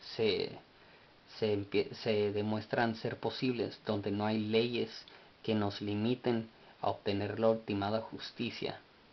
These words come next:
a través de la bondad de ese mundo que es más elevado que este en el cual habitamos, cuando no hay otra salida más que poner nuestra confianza y fe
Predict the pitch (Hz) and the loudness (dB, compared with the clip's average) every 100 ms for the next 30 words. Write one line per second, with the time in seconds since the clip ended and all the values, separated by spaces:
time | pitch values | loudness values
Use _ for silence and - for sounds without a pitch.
0 | - - - - - 104 98 110 104 110 | -20 -20 -20 -20 -2 0 2 2 2 4
1 | 110 104 101 98 104 - - - - 117 | 4 4 0 2 2 0 -16 -20 -14 0
2 | 110 104 - 110 110 113 113 110 101 101 | 4 4 4 0 2 2 2 0 0 -2
3 | - 110 107 117 104 104 104 104 98 101 | -2 -2 -2 -2 0 0 0 -2 -2 -2
4 | - 113 101 - 104 101 98 - 98 95 | -2 -4 -4 -6 -4 -4 -2 0 2 2
5 | 98 104 107 113 - - - - - - | 0 0 2 2 -4 -12 -14 -16 -16 -2
6 | 110 104 101 101 101 98 - 107 107 117 | 2 2 4 4 4 2 2 2 4 4
7 | 120 - 120 - 107 113 123 117 110 - | 2 0 -4 -2 -2 0 2 2 -2 -2
8 | 104 98 - - - - - - - 110 | -4 -4 -10 -20 -20 -20 -20 -14 -2 2
9 | 104 104 120 - 113 - 104 - 113 110 | 2 0 -4 -2 -4 -4 -4 -2 -2 -2
10 | 117 - - 123 | -6 -6 -2 -2